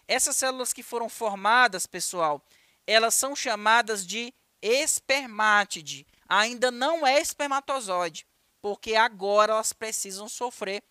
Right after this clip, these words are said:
o processo de diferenciação celular, onde cada espermátide vai originar um espermatozoide. Elas vai se transformar num espermatozoide pelo processo chamado de espermiogênese,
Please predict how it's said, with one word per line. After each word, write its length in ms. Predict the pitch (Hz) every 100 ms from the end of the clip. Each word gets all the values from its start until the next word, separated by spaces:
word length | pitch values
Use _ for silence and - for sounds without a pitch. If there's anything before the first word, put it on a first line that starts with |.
| _ _ _
o 80 | 190
processo 720 | - 226 233 - 196 202 196
de 160 | 190
diferenciação 1120 | 180 175 311 - 294 269 294 - 254 262 220 220
celular, 600 | - 233 262 220 170 - _ _ _
onde 420 | - 220 214 170 165 -
cada 540 | 220 247 294 269 294
espermátide 1200 | 285 - - 240 190 165 156 165 - 190 208 247 _ _ _
vai 240 | 165 208
originar 580 | 214 220 220 220 208 208 _
um 260 | 226 226 240
espermatozoide. 960 | - 240 226 226 254 220 190 175 160
Elas 200 | 165 165
vai 180 | 170 202
se 160 | - -
transformar 760 | 220 247 - 269 294 202 202 - _ _ _
num 100 | 180
espermatozoide 1040 | 202 220 208 196 214 196 170 180 202 202 _ _ _
pelo 260 | 214 226 220
processo 520 | 214 202 202 190 208
chamado 480 | 220 190 170 180 175
de 220 | 180 185
espermiogênese, 1500 | 226 294 - - 240 277 254 240 247 233 170 160 147 123 -